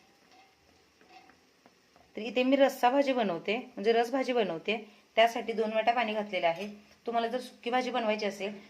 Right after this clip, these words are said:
तर तुम्ही पाण्याचं प्रमाण कमी घेतलं तरीही चालेल. तर आता हे झाकायचं आणि एक चार ते पाच मिनिटांसाठी मंद ते मध्यम आचेवर छान शिजवून घ्यायचं आहे,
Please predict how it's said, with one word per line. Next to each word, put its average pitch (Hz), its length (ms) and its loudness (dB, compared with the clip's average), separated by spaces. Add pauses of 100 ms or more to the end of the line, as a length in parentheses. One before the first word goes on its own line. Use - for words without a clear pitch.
(140)
तर 208 80 -20
तुम्ही 254 180 -2
पाण्याचं 214 340 0
प्रमाण 226 280 0
कमी 214 260 -4
घेतलं 208 320 -4
तरीही 208 260 0
चालेल. 160 300 -4 (960)
तर 196 60 -4
आता 202 140 -4
हे 208 120 -4
झाकायचं 214 540 0 (920)
आणि 202 200 -4
एक 220 140 -8 (800)
चार 220 240 8
ते 240 40 0
पाच 220 260 2
मिनिटांसाठी 220 640 -2 (880)
मंद 220 220 -2
ते 240 140 -2
मध्यम 233 340 -4
आचेवर 214 340 0 (100)
छान 233 140 -4
शिजवून 208 360 -2
घ्यायचं 208 280 -4
आहे, 175 200 0